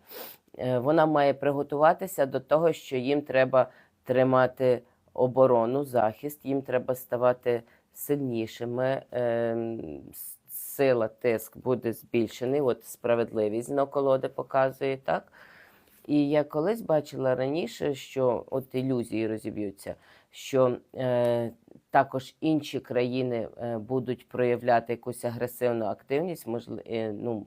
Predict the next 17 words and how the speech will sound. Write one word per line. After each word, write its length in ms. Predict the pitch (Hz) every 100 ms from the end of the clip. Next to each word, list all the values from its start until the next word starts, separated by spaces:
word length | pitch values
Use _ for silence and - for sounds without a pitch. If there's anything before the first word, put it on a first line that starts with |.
| - _ _
вторгнення, 800 | - - 127 131 151 156 143 131 110 - - - - -
е, 320 | 110 110 107
війна 420 | 127 131 120 113
з 120 | 107 -
іншими 460 | 131 127 147 135
країнами, 540 | 123 - 123 117 107 110
не 100 | 123
тільки 300 | - 226 175
фізична, 680 | - 135 127 151 156 120 104
а 120 | 101
ще 200 | - 117
й, 280 | 117 101 65
е, 160 | 110
політична, 720 | 104 - 120 120 143 147 147 120
економічна, 880 | 113 117 117 123 143 139 - 120 117 - - - _
е, 420 | - 110 110 107 107
морська, 760 | 117 123 - - 135 139 135